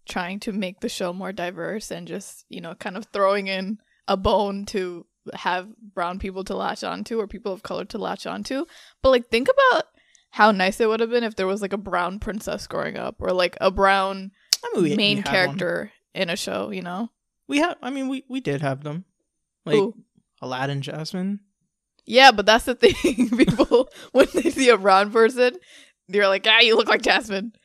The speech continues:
Speaker 1: So it's like, yeah, it's a good thing that there are brown, like, representations, but, like, it's either, like,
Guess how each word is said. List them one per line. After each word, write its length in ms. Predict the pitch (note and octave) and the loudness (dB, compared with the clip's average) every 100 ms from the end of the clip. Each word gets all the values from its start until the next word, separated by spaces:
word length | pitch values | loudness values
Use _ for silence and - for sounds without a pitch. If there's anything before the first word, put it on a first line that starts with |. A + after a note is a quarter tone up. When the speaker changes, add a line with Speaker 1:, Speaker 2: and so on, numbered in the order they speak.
| _ _ _ _ | _ _ _ _
Speaker 1:
So 180 | D4 D4+ | 8 8
it's 100 | D4+ | 8
like, 300 | E4 E4+ - | 4 4 -2
yeah, 480 | A#3 A3 B3 D4+ C#4 | -2 4 6 6 6
it's 140 | D4+ | 2
a 80 | B3+ | 0
good 340 | A#3+ A3 - | 2 0 0
thing 180 | C4 B3+ | -2 0
that 200 | A#3 A#3+ | -2 0
there 200 | G#3+ G#3+ | -2 0
are 220 | F#3+ G3+ | 2 0
brown, 580 | G3 G3 F#3 F#3+ G3+ F#3+ - - | 0 0 2 2 0 -6 -14 -12
like, 320 | G3 F#3+ F3+ | -2 -2 -2
representations, 1200 | F3+ G3 G#3+ A3 G3 F#3+ F#3 G3+ B3 C4 F#4+ G4 - _ _ _ _ | -2 -2 0 -6 -6 -4 -4 -4 -4 -2 -4 -6 -16 _ _ _ _
but, 140 | A3+ G#3+ | 2 4
like, 380 | G#3 G3 - - _ _ _ _ _ _ _ _ _ _ _ _ _ | 6 4 -2 -16 _ _ _ _ _ _ _ _ _ _ _ _ _
it's 160 | A3 A3 | 0 4
either, 360 | G3+ A#3 C4+ | 4 6 6
like, 420 | C4 G#3 F#3+ - | 6 2 0 -8